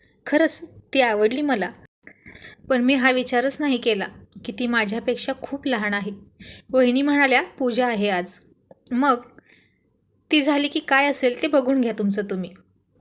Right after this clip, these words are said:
मग पूजा झाली. ती मांडव परतीसाठी माहेरी निघाली.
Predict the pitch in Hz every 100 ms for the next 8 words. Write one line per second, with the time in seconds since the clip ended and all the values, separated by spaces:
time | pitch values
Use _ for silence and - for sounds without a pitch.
0 | - _ - 226 233 233 214 220 262 220
1 | 202 - - _ _ _ _ _ _ _
2 | _ _ _ - _ _ _ _ 302 302
3 | 269 240 254 262 262 247 254 285 262 220
4 | 240 240 208 233 269 220 208 196 -